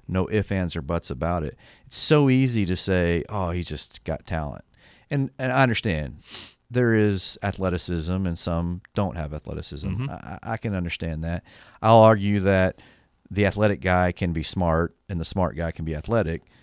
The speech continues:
Speaker 1: Um, but so don't let it, that paint yourself into a pic-, into a wall, a picture, whatever. Um, but it sounds like he took that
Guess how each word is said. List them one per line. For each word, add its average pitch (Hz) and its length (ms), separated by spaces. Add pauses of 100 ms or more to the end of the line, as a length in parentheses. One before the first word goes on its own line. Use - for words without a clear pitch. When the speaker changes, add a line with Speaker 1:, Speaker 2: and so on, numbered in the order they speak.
(280)
Speaker 1:
Um, 78 500 (120)
but 95 320
so - 160
don't 95 220
let 92 160
it, 78 140
that 76 240 (260)
paint - 280
yourself 82 360
into 76 180
a 67 60
pic-, - 280
into 90 240
a 71 60
wall, 87 300
a 73 40
picture, 90 360
whatever. 85 460 (440)
Um, 76 540 (140)
but 92 180
it 85 40
sounds 123 400
like 98 200
he 117 180
took 110 480
that 98 280